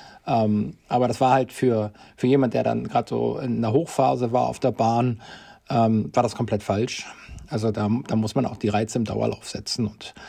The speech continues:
deswegen war das so ein, so ein krasser <laughs> Bruch dann zweitausendelf im Sommer, wo ich gesagt habe, hey, ich mach jetzt meine Dauerläufe schnell und wenn, dann mach ich halt nur acht Kilometer, aber dafür qualitativ.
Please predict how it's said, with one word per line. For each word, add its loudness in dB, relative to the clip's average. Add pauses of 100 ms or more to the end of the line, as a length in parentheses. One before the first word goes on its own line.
(160)
deswegen -2
war 2
das -4
so -6
ein, -2
so -4
ein -2
krasser -2 (260)
<laughs> -10
Bruch 4
dann 2
zweitausendelf 0
im 0
Sommer, 0
wo -4
ich -8
gesagt -4
habe, -4
hey, 0 (420)
ich 0
mach 0
jetzt -4
meine 2
Dauerläufe 2
schnell 0 (140)
und 0
wenn, 4
dann 4
mach 2
ich -4
halt 2
nur 0
acht -12
Kilometer, 0
aber 2
dafür 0
qualitativ. -4